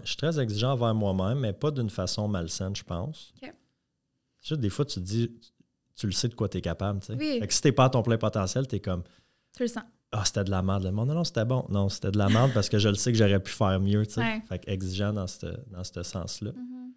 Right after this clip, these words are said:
Speaker 2: Puis c'est facile à voir avec les sports aussi. Facile dans le sens que, comme, tu sais, t'as des temps, t'as des, t'as des performances. Fait que c'est plus facile à analyser que
Speaker 1: Ouais.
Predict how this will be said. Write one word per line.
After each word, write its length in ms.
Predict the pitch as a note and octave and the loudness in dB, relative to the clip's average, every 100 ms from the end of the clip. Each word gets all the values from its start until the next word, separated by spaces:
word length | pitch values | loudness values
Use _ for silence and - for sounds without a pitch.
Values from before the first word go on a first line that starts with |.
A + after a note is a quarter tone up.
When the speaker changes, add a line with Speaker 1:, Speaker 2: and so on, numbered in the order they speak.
| _ | _
Speaker 2:
Puis 80 | - | -16
c'est 80 | A#3 | -6
facile 320 | A3+ A3+ B3+ | -4 -4 -4
à 80 | A3+ | -4
voir 140 | A3 | -4
avec 200 | A3 G#3 | -6 -8
les 60 | A3 | -10
sports 280 | - A3 A3 | -8 -6 -6
aussi. 220 | G#3 C#4+ C4 B3 | -6 -6 -6 -6
Facile 320 | A3+ G#3+ B3 | -6 -4 -4
dans 80 | A#3+ | -2
le 60 | A3 | -2
sens 240 | A3+ A#3 | -2 -4
que, 80 | A3+ | -4
comme, 260 | G#3+ G3+ G3+ | -6 -6 -6
tu 60 | |
sais, 60 | A3+ | -8
t'as 120 | G#3 | -8
des 120 | F#3 | -10
temps, 360 | G3 A#3+ A#3 A#3 | -6 -2 0 0
t'as 120 | A3+ | -2
des, 240 | G3 G3 G3+ - - | -4 -6 -8 -12 -16
t'as 80 | - | -2
des 120 | G#3+ | 0
performances. 560 | G#3 G3 - G#3 G#3 B3 | 0 -2 -2 -2 0 -2
Fait 120 | - G#3+ | -4 -6
que 40 | |
c'est 120 | - | -6
plus 220 | G3 - A3+ | -8 -8 -6
facile 320 | G3+ G3 A#3 | -4 -4 -2
à 60 | A3 | -2
analyser 480 | G3+ G3 G3+ A3+ | -2 -4 -4 -4
que 260 | A3+ G#3+ G3 | -2 -4 -2
Speaker 1:
Ouais. 180 | F3+ | -2